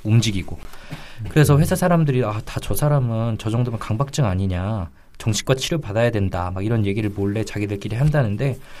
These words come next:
거기서 궁금한 게 하나 생긴 거예요. 이제 사람들이 생각하기로 우울증, 강박증 같은 건 본인도 많이 힘들어하는 병이라고 들었는데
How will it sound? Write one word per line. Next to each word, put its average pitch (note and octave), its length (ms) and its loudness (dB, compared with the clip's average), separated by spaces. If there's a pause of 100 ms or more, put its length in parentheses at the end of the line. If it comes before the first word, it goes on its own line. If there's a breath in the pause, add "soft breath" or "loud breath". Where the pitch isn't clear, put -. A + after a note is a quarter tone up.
(180 loud breath)
거기서 C#3+ 280 4
궁금한 D3+ 480 6
게 B2+ 100 2
하나 C#3 180 4
생긴 C#3 340 4
거예요. F#2 380 -4 (500 loud breath)
이제 C3+ 320 2
사람들이 E3 460 4
생각하기로 D#3 560 4
우울증, D3 480 4
강박증 C#3 480 4
같은 A#2+ 320 2
건 G#2 520 2
본인도 C3+ 580 8
많이 G#2+ 240 2
힘들어하는 E3+ 540 4
병이라고 G#2 360 2
들었는데 G2 640 0